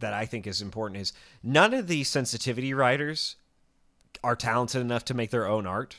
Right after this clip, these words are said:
that people will buy and support their lifestyle. Like, they aren't. And in order to make themselves, in order to feed their families,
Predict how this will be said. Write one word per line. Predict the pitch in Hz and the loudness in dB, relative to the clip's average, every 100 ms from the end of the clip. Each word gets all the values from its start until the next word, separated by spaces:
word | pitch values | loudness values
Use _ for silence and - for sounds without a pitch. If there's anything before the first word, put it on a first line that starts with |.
| - | -6
that | 107 | -4
people | 127 113 120 107 | -2 -2 0 0
will | 104 | -2
buy | 95 95 139 - _ _ _ _ | 0 0 -2 -6 _ _ _ _
and | 113 120 | -4 0
support | - - 120 - | -2 0 0 2
their | 117 98 | -2 -2
lifestyle. | 85 107 - - - - - 143 160 165 _ - | -4 -6 -6 -12 -12 -4 2 4 2 -4 _ -6
Like, | 110 - | -6 -6
they | 107 92 | -8 -6
aren't. | 107 - - - _ _ _ _ - | -6 -8 -14 -20 _ _ _ _ 4
And | 135 127 123 - _ _ _ _ _ _ _ _ | 6 6 2 -6 _ _ _ _ _ _ _ _
in | 143 139 | 0 4
order | 135 147 151 156 | 6 6 6 4
to | 147 | 2
make | 139 131 | 2 2
themselves, | 131 - 120 117 107 - - - _ _ _ _ _ - | 0 2 4 4 0 -6 -10 -16 _ _ _ _ _ -4
in | 131 | 2
order | 139 156 143 | 4 4 2
to | 139 | -2
feed | - 135 120 | 0 2 2
their | 127 | 2
families, | 143 127 143 143 - | 2 2 0 0 -4